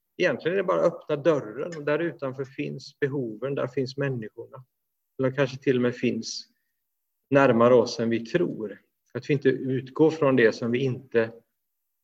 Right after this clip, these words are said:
har, utan vi utgår från det vi har. Så det kan vi lära oss av lärjungarna. Men vi ska gå in i, i nästa,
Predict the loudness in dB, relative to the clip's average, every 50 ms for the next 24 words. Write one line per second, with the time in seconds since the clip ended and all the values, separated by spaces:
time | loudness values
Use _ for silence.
0 | _ _ _ _ -6 -4 -4 -2 -2 -2 -2 -2 -2 0 0 0 2 0 -2 -2
1 | -4 -6 -6 -4 -6 -2 -2 -2 0 -2 -4 -6 -8 -4 -2 -2 -2 0 -4 -6
2 | -10 -12 -14 -16 -20 -20 _ _ _ _ _ _ _ _ _ _ _ _ _ _
3 | _ _ _ _ _ _ -20 -20 _ -20 _ _ _ _ _ _ _ 6 6 6
4 | 8 8 8 8 10 10 10 10 10 10 8 8 8 8 8 10 8 6 6 4
5 | 0 0 0 4 4 4 4 4 4 4 8 8 8 8 8 6 4 4 4 4
6 | 2 4 4 4 2 2 -2 0 2 2 2 2